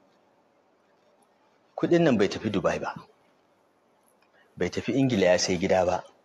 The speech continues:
Akwai ruwa a Zaria. Ana nan ana extending ruwan nan zuwa Giwa da Soba, su ma za su samu ruwa daga River Galma na Zaria. Saboda haka ba mu ka fara cin bashi ba.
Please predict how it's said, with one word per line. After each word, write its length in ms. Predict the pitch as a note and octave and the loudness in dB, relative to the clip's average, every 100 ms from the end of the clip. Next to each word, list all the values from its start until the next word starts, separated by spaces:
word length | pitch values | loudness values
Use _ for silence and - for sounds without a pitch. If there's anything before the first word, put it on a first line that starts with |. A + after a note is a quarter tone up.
| _ _ _ _ - - - - _ _ _ _ _ | _ _ _ _ -20 -20 -20 -20 _ _ _ _ _
Akwai 220 | - G2+ | -6 -2
ruwa 180 | F#2+ G2 F#2 | 0 2 0
a 40 | |
Zaria. 420 | E2+ D2+ D#2 D2 - _ _ _ _ _ _ _ - | -2 -6 -8 -10 -12 _ _ _ _ _ _ _ -4
Ana 260 | G#2+ G2 | 0 2
nan 180 | G2 G#2+ | 0 0
ana 400 | A#2+ A2+ G2 - | 0 0 0 -2
extending 520 | - G#2+ - A#2+ A2 G2+ | -6 -6 -2 0 0 2
ruwan 200 | G#2+ A2+ | 2 2
nan 140 | G2+ | 0
zuwa 220 | F#2 A2 F2+ | 0 0 0
Giwa 420 | E2+ F2 C3+ B3+ - - _ _ _ _ | -4 0 2 0 -6 -20 _ _ _ _
da 60 | - | -10
Soba, 280 | - E2+ F2 | -4 -4 -4
su 160 | - | -4
ma 120 | G#2+ G#2 | 0 2
za 140 | A2 | 0
su 100 | - | -2
samu 280 | F2+ E2+ G2 | -4 -2 -2
ruwa 280 | G#2 A2 A2+ - | 0 0 -2 -6
daga 320 | E2+ E2 D#2 | -6 -2 -2
River 260 | D#2+ D2+ D#2 | -2 -2 0
Galma 300 | A2 C#3+ E2+ | 0 -2 -4
na 100 | D2+ | -4
Zaria. 400 | - D#2 D2 - _ _ _ _ _ _ _ _ _ - _ | -4 -4 -4 -8 _ _ _ _ _ _ _ _ _ -20 _
Saboda 300 | - B2+ A#2 | -2 0 2
haka 160 | B2 | 2
ba 160 | G#2 B2 | 2 4
mu 120 | E3+ | 2
ka 100 | G3 | 0
fara 240 | - G2+ F#2+ | -4 -2 -2
cin 200 | - E2 | -6 -4
bashi 340 | D2+ - - | -4 -4 -12
ba. 140 | - | -16